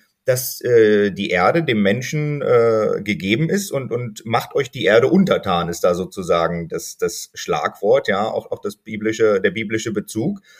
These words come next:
Ähm, ja, die Erde ist sozusagen für, zu unserer Verfügung da, ja, und, und es geht eben nicht darum,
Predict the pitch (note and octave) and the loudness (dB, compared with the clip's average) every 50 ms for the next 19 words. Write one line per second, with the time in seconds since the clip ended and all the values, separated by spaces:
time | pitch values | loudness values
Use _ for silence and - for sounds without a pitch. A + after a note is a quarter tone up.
0 | - _ _ _ _ _ - B2+ B2+ B2+ B2 A#2 B2 - G#3+ - F#2+ E3+ A2 G#2+ | -20 _ _ _ _ _ -2 0 0 0 -4 -2 0 0 2 2 2 0 0 2
1 | - A#2 C#3+ D#3 E3+ E3 E3 D#3+ - D#3 D3+ D#3 D#3 D3+ D3+ D3+ D3+ D3+ C#3 - | 4 4 4 4 2 2 0 -2 -4 -6 -4 -2 -2 -2 -2 -2 -4 -4 -6 -8
2 | - - C#3+ C#3+ C#3+ C3+ - D#3+ - D#3+ E3 D#3+ D#3 D3+ D3+ - D#3+ D3+ - - | -6 -2 0 0 0 0 0 0 2 2 4 4 4 4 4 4 2 2 4 2
3 | G#3+ G3 C3+ A2+ G2 F#2 E2+ - - F#2+ E2 D2+ C#2+ C2+ - - - - F#2 E2+ | 2 4 4 4 2 2 0 -2 0 0 0 0 -2 -6 -8 -10 -10 -6 -4 -2
4 | F#2 G#2 G#2 A2 G#2 - - - G#2+ G#2+ G#2 - - D3 D#3 - C#3 A#2 B2 B2+ | -2 -2 -2 -4 -6 -6 -8 -6 -6 -6 -6 -4 -4 -4 -2 -2 -4 -6 -4 -4
5 | D3 G3+ - - C#3+ B2 G#2 G#2 G2+ G2 F#2 F#2 - | -4 -4 0 2 2 2 4 2 2 0 -2 -4 -8